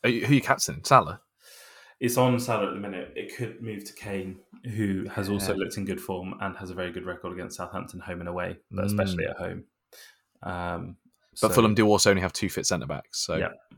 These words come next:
Speaker 2: and they're Fulham, and Salah is Salah. So
Speaker 1: Yeah.
Speaker 2: I think those, those are the standout games. West Ham
Speaker 1: Uh,
Speaker 2: City will be a
Speaker 1: obviously,
Speaker 2: good game.
Speaker 1: obviously Leicester Brentford.
Speaker 2: Leicester Brentford. Everyone will be tuning in.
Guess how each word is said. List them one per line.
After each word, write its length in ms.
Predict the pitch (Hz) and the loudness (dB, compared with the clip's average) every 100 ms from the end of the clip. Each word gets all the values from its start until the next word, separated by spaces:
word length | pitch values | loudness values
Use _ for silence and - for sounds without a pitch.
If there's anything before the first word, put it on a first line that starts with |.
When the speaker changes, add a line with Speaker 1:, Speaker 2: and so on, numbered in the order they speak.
| - | -8
Speaker 2:
and 460 | 95 90 87 87 - _ _ _ - | -8 -6 -8 -10 -14 _ _ _ -14
they're 140 | 98 | -12
Fulham, 360 | - 101 92 - _ _ - | -4 -2 -2 -6 _ _ -16
and 320 | 82 85 85 | -14 -12 -12
Salah 280 | - 82 85 | -10 -8 -8
is 100 | - | -10
Salah. 320 | - 87 - _ | -10 -12 -14 _
So 200 | - 90 - - | -14 -14 -14 -4
Speaker 1:
Yeah. 300 | 95 85 85 _ _ _ _ _ - | 0 0 -2 _ _ _ _ _ -2
Speaker 2:
I 80 | 120 | 2
think 200 | 131 143 | 4 8
those, 540 | 120 123 113 113 - - _ - | 10 10 8 2 -6 -14 _ -8
those 260 | 110 107 107 | -2 0 0
are 60 | 104 | 2
the 260 | 104 - - _ _ _ _ _ - | 0 0 -10 _ _ _ _ _ -14
standout 680 | - 101 107 110 117 113 | -8 -4 -2 0 2 0
games. 600 | 110 110 117 123 123 - - _ _ _ _ _ _ - | 0 2 2 2 -2 -12 -20 _ _ _ _ _ _ -2
West 220 | 113 - | -2 2
Ham 160 | 117 | 2
Speaker 1:
Uh, 40 | 107 | 4
Speaker 2:
City 200 | 113 110 | 2 4
will 60 | |
be 60 | 110 | 4
a 60 | 107 | 6
Speaker 1:
obviously, 260 | 104 - | 4 2
Speaker 2:
good 60 | - | 2
game. 400 | 110 120 123 - _ - | 2 2 0 -6 _ 0
Speaker 1:
obviously 280 | 107 101 95 | 2 2 2
Leicester 220 | 90 90 | 2 2
Brentford. 340 | 90 82 95 - _ _ _ | 0 0 -6 -8 _ _ _
Speaker 2:
Leicester 220 | 92 - | -8 -6
Brentford. 460 | 98 98 - 98 98 | -4 -4 -2 -2 -2
Everyone 460 | - 98 98 92 92 | -2 2 2 2 0
will 60 | |
be 120 | 92 | -2
tuning 300 | 92 98 92 | -2 -2 -2
in. 140 | 90 | -4